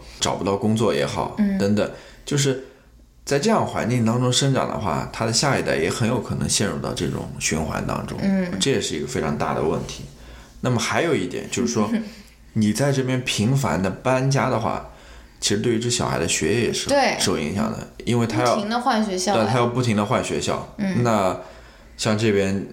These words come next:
Speaker 1: 搬家肯定要耗时嘛，
Speaker 2: 嗯。
Speaker 1: 你入学、出学都要耗时嘛。
Speaker 2: 嗯，嗯，嗯。
Speaker 1: 嗯，他真正能接受教育的时间又有多少？
Speaker 2: 嗯。
Speaker 1: 那这等于就是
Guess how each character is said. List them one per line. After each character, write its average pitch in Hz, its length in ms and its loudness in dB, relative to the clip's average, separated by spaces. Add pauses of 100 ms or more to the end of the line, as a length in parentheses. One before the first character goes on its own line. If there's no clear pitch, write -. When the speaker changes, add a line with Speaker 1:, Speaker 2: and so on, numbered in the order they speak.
(340)
Speaker 1:
搬 104 180 0
家 104 160 2
肯 - 180 -4
定 95 140 0
要 92 280 2
耗 95 260 0
时 - 240 0
嘛， 73 260 -2
Speaker 2:
嗯。 104 80 2
Speaker 1:
你 92 40 2
入 98 260 2
学、 87 180 2
出 95 200 0
学 90 120 2
都 90 140 0
要 104 100 2
耗 80 240 -2
时 - 200 0
嘛。 - 240 2
Speaker 2:
嗯， 190 100 0
嗯， - 80 -2
嗯。 185 240 -2 (120)
Speaker 1:
嗯， 78 140 -4
他 98 200 -2
真 107 180 2
正 98 160 0
能 90 100 0
接 92 140 2
受 85 120 2
教 85 220 2
育 76 60 2
的 - 80 -2
时 - 180 0
间 73 220 0
又 71 60 0
有 - 60 -2
多 - 180 -4
少？ - 100 -6 (180)
Speaker 2:
嗯。 - 360 -4
Speaker 1:
那 82 280 0 (840)
这 117 100 0
等 98 140 0
于 73 120 0
就 98 120 0
是 78 280 0